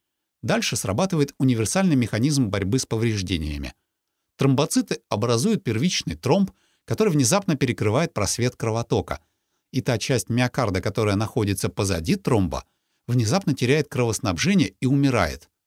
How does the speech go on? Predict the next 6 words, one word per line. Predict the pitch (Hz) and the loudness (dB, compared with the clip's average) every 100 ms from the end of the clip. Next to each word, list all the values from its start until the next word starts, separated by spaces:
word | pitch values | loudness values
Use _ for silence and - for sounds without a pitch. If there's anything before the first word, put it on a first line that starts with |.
| _ _ _ - | _ _ _ -4
Это | 214 214 214 - | -2 -2 -8 -2
и | 135 | 2
называется | 127 107 104 90 113 110 - 123 - | 2 2 0 0 -2 -4 -10 -12 -8
инфаркт. | 104 - 80 - - _ _ _ _ _ _ - | -8 -6 -8 -8 -16 _ _ _ _ _ _ -10
В | 110 | -6
момент | 107 131 175 180 | -2 2 2 0